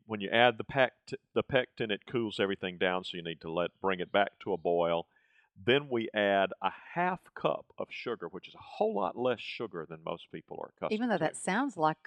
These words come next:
Speaker 2: a lot of sugar to me to put into my food that I'm going to eat in the
Speaker 1: For
Speaker 2: mornings.
Speaker 1: eight cups of fruit?
Speaker 2: I know.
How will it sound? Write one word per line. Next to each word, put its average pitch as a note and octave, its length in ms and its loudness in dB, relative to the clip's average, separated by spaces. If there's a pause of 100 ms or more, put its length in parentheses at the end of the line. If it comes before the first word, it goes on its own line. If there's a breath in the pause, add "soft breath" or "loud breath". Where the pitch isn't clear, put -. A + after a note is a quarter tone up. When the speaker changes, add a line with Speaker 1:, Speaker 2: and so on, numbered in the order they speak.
(120)
Speaker 2:
a D#3 60 -2
lot D#3+ 300 4
of C3 120 -4
sugar D3 280 -8
to D3+ 120 -6
me D3 420 -4
to D#3 60 -10
put D#3 200 -4
into D3 260 -6
my C3+ 280 -8 (760)
food F3 220 0
that D3+ 120 0
I'm C#3+ 140 -2
going C#3 140 -2
to C#3+ 80 -2
eat D3 180 -4
in C#3+ 100 -2
the C#3 60 -4
Speaker 1:
For C#3 140 4
Speaker 2:
mornings. C3+ 180 2
Speaker 1:
eight - 260 0
cups - 340 0
of C#3 80 -6
fruit? F#3 360 -4 (880)
Speaker 2:
I E3 80 -2
know. B2+ 340 -6